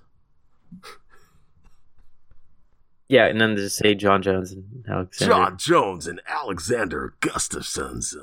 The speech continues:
Speaker 1: That
Speaker 2: son.
Speaker 1: sounds so weird. You sound different. All right.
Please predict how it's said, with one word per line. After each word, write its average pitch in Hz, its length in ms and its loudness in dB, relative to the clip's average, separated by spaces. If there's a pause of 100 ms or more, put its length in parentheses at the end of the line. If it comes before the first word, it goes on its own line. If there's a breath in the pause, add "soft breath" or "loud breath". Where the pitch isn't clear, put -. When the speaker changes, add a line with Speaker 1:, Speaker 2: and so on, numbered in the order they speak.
(120)
Speaker 1:
That 165 220 4
Speaker 2:
son. 151 400 4 (100)
Speaker 1:
sounds 147 140 -4
so 127 320 8
weird. 107 400 4
You 104 220 -4
sound 107 540 -2 (520)
different. 98 460 -4
All 113 80 4
right. 101 260 4